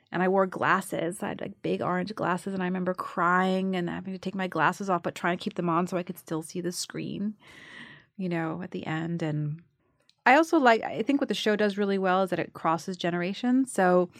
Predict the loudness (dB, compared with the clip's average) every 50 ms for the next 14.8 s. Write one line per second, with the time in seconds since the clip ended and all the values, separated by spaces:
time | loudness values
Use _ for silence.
0 | -20 -20 -20 _ _ -10 -10 -6 -6 -4 -2 -2 -2 -2 -2 -2 0 2 2 2
1 | 0 -2 -8 _ -14 _ _ _ -20 -20 -20 _ _ _ -4 0 0 2 2 4
2 | 4 4 4 4 2 0 2 4 2 2 0 -2 -6 -4 -4 -2 0 0 -2 0
3 | 0 0 0 0 -2 -4 -4 -4 -4 -4 -2 -4 -4 -2 -2 -4 -4 -4 -4 -4
4 | -2 -2 -2 -2 0 0 2 2 2 2 0 -2 -6 -10 -20 -20 -20 -20 -20 -20
5 | _ _ -4 0 0 2 4 4 4 2 2 0 -4 -8 -12 _ _ _ _ _
6 | _ _ _ _ _ _ _ _ _ -20 _ -2 0 2 2 2 2 2 2 2
7 | 2 2 4 4 4 4 4 2 0 -4 _ -12 -2 2 4 4 4 4 2 0
8 | -2 -2 -6 -14 -14 -14 -16 _ _ _ _ _ _ _ _ -2 -2 -2 -2 -10
9 | -20 _ _ -6 0 2 2 2 2 0 -4 -6 0 0 2 2 2 2 0 0
10 | 0 -2 -4 -6 -10 -6 -2 0 0 0 0 -2 -4 -6 -10 -14 _ _ _ _
11 | _ _ 0 2 2 2 2 0 -2 -2 -6 -8 -10 -10 -8 -2 0 2 4 2
12 | 2 2 -2 -4 -4 -2 -2 2 2 2 2 0 -2 -6 -6 -6 -8 -10 -12 -10
13 | -8 -8 -8 -8 -8 -8 -8 -6 -6 -6 -8 -8 -10 -14 -16 -10 -10 -10 -10 -10
14 | -12 -10 -10 -10 -10 -10 -10 -6 -6 -4 -4 -4 -6 -6 -10